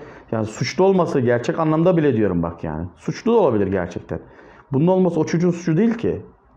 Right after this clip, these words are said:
Sonuçta suçta kişisellik esas değil mi bütün yasalara göre? E, ben o zaman babamın suçunu niye çekiyorum? Annemin suçunu niye çekiyorum eğer onlar suçluysa? Ki bilmiyoruz suçlu mu değil mi?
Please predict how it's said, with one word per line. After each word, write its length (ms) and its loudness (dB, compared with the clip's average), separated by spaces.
Sonuçta 320 -2
suçta 340 -4
kişisellik 400 -2
esas 340 -4
değil 100 2
mi 100 2
bütün 200 -2
yasalara 420 0
göre? 260 -6
E, 200 2
ben 140 0
o 80 0
zaman 360 0
babamın 260 0
suçunu 340 -4
niye 180 2
çekiyorum? 460 -4
Annemin 280 0
suçunu 280 -4
niye 180 2
çekiyorum 380 0
eğer 100 2
onlar 240 0
suçluysa? 560 -6
Ki 160 0
bilmiyoruz 580 0
suçlu 320 -6
mu 100 -2
değil 220 -2
mi? 160 -8